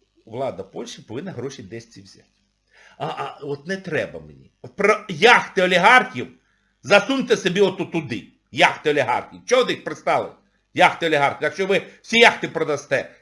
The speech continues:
цих грошей не вистачить. Тому що двадцять п'ять відсотків дотації, там мільярди треба. Де їх брати? З бюджету Польщі. А? Два варіанти.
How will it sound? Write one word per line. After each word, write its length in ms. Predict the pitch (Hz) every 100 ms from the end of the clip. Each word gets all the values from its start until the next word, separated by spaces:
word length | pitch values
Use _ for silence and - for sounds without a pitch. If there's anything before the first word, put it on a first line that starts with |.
| _
цих 160 | 202
грошей 300 | 175 175 190
не 100 | 175
вистачить. 480 | 180 170 - - 85 _ _ _ _ _
Тому 220 | 160 180
що 160 | 165 - - _ _
двадцять 280 | 156 208 -
п'ять 200 | 190 170
відсотків 440 | 175 202 180 170
дотації, 460 | 147 190 240 202 147
там 200 | 185 180
мільярди 840 | 190 214 214 202 196 185 147 117 131
треба. 400 | - 120 92 95
Де 280 | 123 220
їх 220 | 175 117 104
брати? 460 | 139 151 95 - _ _ _ _ _ _ _ _ _ _
З 60 |
бюджету 500 | 123 156 147 240 247
Польщі. 540 | 254 214 202 - _ _ _ _ _ _ _ _
А? 220 | 160 262 294 _ _ _ _ _ _ _
Два 220 | 147 233 247
варіанти. 500 | 170 135 110 101